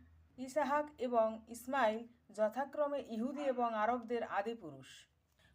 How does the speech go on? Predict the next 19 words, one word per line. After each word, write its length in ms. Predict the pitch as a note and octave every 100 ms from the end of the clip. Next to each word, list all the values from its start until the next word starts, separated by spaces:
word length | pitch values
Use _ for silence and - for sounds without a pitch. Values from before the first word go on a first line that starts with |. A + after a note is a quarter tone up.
| -
কথিত 340 | B3+ D4 E4+
আছে, 400 | E4 C#4+ C#4 B3+
ভক্তির 520 | G#3+ A#3 - D#4+ D#4+
পরীক্ষা 420 | C4 B3 C4 D4
দেবার 300 | C#4+ C#4+ C#4+
জন্য 280 | C4+ C4+ B3
একবার 480 | A#3+ A#3+ A#3+ G#3+ G3 - - - -
ঈশ্বর 480 | D4 - D4+ A#3
ইব্রাহিমকে 760 | A#3+ A3 B3+ C#4 D4 C#4 G#3+ F#3+ - - - - - -
সুকঠিন 580 | - C4 C4 D4+ D4 D#4
নির্দেশ 440 | B3 A#3 C4+ C#4 A3+
দান 260 | G3+ G3
করেন। 320 | G3 D#3+ C#3 C3 - - -
সেই 240 | C#4 D#4
আদেশ 380 | A3+ A3 D4 D4
মতো 220 | D4 D4
ইব্রাহিম 640 | A#3+ A3+ C4+ B3+ A3+ A3 -
ঈশ্বরের 480 | A#3+ - C#4+ D4 C4+
উদ্দেশ্যে 580 | A3 C4+ C4 A#3 G#3+